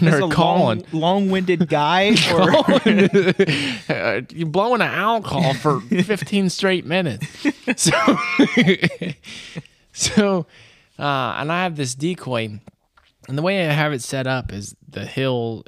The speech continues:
Speaker 2: it, the way the hill is and everything, I can see the decoy fine, but just past the decoy, the hill drops off to where I can't really see anything past the decoy, very far past the decoy. And I'm just sitting there and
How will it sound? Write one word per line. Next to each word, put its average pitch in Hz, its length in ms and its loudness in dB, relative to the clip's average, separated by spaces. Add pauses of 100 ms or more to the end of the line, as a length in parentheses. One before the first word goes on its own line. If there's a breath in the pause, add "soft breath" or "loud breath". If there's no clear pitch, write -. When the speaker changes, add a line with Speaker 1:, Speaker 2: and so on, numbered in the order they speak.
Speaker 2:
it, 98 260 -12
the 117 60 -10
way 135 140 -4
the 123 80 -8
hill 117 300 -6
is 101 200 -12
and 90 40 -12
everything, 95 260 -12
I 107 100 -12
can 170 120 -14
see - 160 -10
the 196 80 -10
decoy 113 340 -6
fine, - 420 -16
but - 180 -14 (140)
just 190 240 -4
past 151 260 -6
the 117 80 -10
decoy, 151 460 -6 (120)
the 120 120 -6
hill 196 160 -6
drops 123 260 -6
off 107 240 -10 (680)
to - 100 -10
where 127 100 -4
I 110 100 -4
can't 131 220 -6
really 117 220 -4
see - 420 -8 (840)
anything 110 320 -10
past 98 280 -10
the - 60 -20
decoy, - 380 -14 (260)
very 139 180 0
far 113 280 -2
past - 280 -14
the - 60 -20
decoy. - 360 -14 (1800 soft breath)
And 151 220 -2
I'm 156 220 0
just 135 300 -2
sitting 113 280 -4
there 113 460 -6
and 101 260 -12